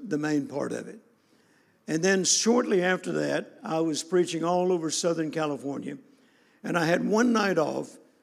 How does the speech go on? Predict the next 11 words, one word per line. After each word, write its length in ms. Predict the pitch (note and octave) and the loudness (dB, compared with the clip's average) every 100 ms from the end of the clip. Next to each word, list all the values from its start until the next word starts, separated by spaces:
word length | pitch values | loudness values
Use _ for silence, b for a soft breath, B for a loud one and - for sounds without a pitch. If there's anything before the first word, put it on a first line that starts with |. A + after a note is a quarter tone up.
| - | -10
on 140 | D3+ | -6
a 40 | D3 | -2
Saturday 480 | - F3+ E3+ E3 E3 | 2 4 4 2 0
night, 340 | D3+ C#3+ E3 - B B B B | 0 -2 -4 -8 B B B B
and 120 | - E3+ | 0 2
I 100 | F#3 | 4
knew 240 | F#3+ F#3 | 6 4
that 300 | E3 D#3+ - | 4 -2 0
Brother 220 | D#3+ D#3 | 0 2
Kenneth 340 | D3+ F3+ E3+ D3 | -2 -4 -4 0
Hagin 480 | E3+ D#3 D3 C#3+ | 0 2 -2 -4